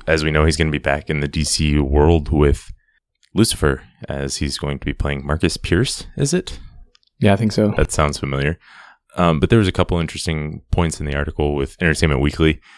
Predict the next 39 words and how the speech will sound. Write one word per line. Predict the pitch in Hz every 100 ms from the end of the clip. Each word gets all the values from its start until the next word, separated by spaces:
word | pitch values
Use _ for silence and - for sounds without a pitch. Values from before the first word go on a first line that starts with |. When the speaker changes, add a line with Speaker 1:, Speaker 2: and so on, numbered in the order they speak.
| - -
Speaker 1:
and | - 78
he | 85
was | 71
asked | 71 82 85
about | 73 76 - _ _ _ -
potentially | - - 85 87 80 80 - - _ _
appearing | - 78 - 78 71
on | 69
Supergirl. | 104 - 113 120 117
And | 85 82
it, | -
it | 82
sounds | - 104
like | 123 85
it | -
was | 76 - - - _ _ _ _ -
at | 60
least | 80 104 - -
a | 82 76
consideration | 85 71 - 73 65 - 110 104
at | 85
one | 78 90
point. | - 107 113 76
I |
know | 78
a |
lot | 73 73
of | 71
people | 78 73 71 69 _ _
talked | - 76
about | - 76 -
him | 78 73 71
as | 65 67 67 69 - - _ _ _ -
potentially | - 90 78
being | 73 76
Superman | - 107 90 64 65
when | 65
they | 65
were | 65 65